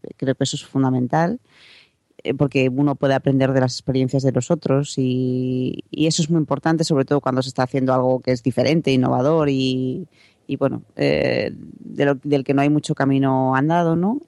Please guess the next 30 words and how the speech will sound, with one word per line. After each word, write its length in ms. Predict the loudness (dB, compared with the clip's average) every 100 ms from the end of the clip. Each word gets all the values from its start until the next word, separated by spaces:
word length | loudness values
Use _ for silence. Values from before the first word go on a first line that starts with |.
| _ _ _
Y, 720 | -4 0 2 2 2 2 0
y 140 | -2 0
segundo, 480 | 0 0 2 0
porque 380 | 0 -4 0 -2
también 340 | 0 0 2 0
es 140 | 0
una, 320 | 2 2 0 -2
es 140 | -2
un 80 | 0
momento 320 | 2 0 2
donde, 360 | 0 2 2 0 _ _ _ _ _ -8
eh, 200 | -6 -2
lleváis 320 | 0 0 0
gente 260 | -2 0 -2
para 200 | 0 -2
poder 240 | 0 0 0
aprender 680 | 0 -4 -2 0 2 2
y, 460 | 0 0 0 0 -2 -6 -14 -20
y, 220 | -10 -4
bueno, 200 | 0 2
mejorar 440 | 2 2 0 2 2
lo 120 | 0
que 60 | 0
estáis 240 | -2 -2
haciendo. 400 | -2 0 0 0 -6 _ -4
Así 240 | -2 0
que 80 | 0
me 80 | 0
parece 260 | -2 -2
excelente. 520 | -6 -2 -2 -2 -4